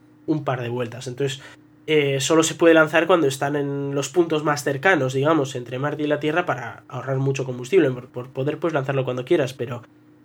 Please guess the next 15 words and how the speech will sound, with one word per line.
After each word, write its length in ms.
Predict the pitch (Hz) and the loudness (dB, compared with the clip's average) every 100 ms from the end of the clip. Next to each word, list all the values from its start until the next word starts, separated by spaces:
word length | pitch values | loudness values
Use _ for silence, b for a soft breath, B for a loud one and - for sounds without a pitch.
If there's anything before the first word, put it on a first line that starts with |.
| _ _ | _ _
la 140 | - 139 | -4 -2
diferencia 480 | 135 135 135 135 147 | 0 -2 -2 0 2
de 260 | 147 143 139 | 4 2 0
combustible 440 | 135 139 135 147 | 0 0 0 0
es 80 | 147 | 0
terrible 380 | 135 147 151 120 | -2 -2 -2 -4
y 480 | 117 117 120 117 117 | -8 -8 -8 -10 -10
como 220 | - 131 | -6 -4
estas 200 | 139 143 | -2 -4
misiones 440 | 147 135 151 143 135 | -4 -2 0 0 -2
suelen 180 | 143 139 | -2 -2
aprovechar 440 | 139 135 139 139 | -2 -4 -2 -4
los 160 | 139 - | -6 -4
cohetes 340 | 135 135 127 | -4 -4 -6
hasta, 520 | 131 - 123 120 120 | -8 -8 -10 -6 -8